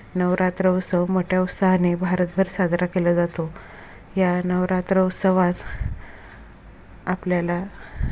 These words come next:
दुर्गा सप्तशतीचे चौदा पाठ करावयाचे आहेत. पौष शुक्लाष्टमीपासून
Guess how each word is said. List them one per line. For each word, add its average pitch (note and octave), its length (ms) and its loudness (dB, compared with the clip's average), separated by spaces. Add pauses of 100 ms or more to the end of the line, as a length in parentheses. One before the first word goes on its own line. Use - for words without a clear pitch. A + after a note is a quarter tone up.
(140)
दुर्गा F#3 380 2
सप्तशतीचे F3 760 -2 (680)
चौदा F#3 240 2
पाठ F3+ 280 0
करावयाचे F3+ 600 0
आहेत. F3 280 -2 (340)
पौष F#3 260 2
शुक्लाष्टमीपासून F#3 1120 0